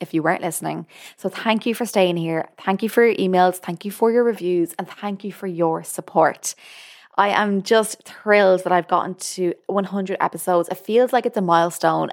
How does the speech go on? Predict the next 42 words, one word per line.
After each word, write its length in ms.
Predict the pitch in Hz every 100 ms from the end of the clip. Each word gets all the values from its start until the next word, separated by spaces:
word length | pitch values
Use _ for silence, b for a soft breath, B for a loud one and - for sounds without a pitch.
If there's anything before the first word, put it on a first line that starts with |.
| -
And 320 | 190 185 180 -
of 140 | -
course, 360 | - 214 208 208
I'm 160 | 180 165
not 200 | 175 -
stopping 320 | 202 208 190
here. 340 | 185 160 156 B B B
I'm 80 | 180
gonna 120 | 180
continue 680 | 175 180 - 247 240 220 214
with 240 | 170 170 - -
weekly 360 | 190 - 262
episodes 480 | 190 190 185 185 180
as 160 | - 190
much 180 | 226
as 80 | 277
I 80 | 269
can. 400 | - 175 165 165 -
Please 220 | 247 -
forgive 280 | 196 180 170
me 200 | 165 -
if 100 | 180
I 100 | 170
forget 460 | - 170 196 -
the 80 | - -
odd 160 | 170
week, 360 | 165 170 165 - B B -
or 300 | 202 185 -
I 60 | 196
shouldn't 220 | - 185
have 80 | 175
said, 240 | 165 - - -
said 180 | 185 170
forget. 400 | 170 170 156 - _
But 100 | - -
it's 100 | 190
not 120 | 180
that 80 | 175
I've 140 | 156
forgotten. 520 | - 190 262 214 170
It's 220 | - 180 -
that 280 | 175 165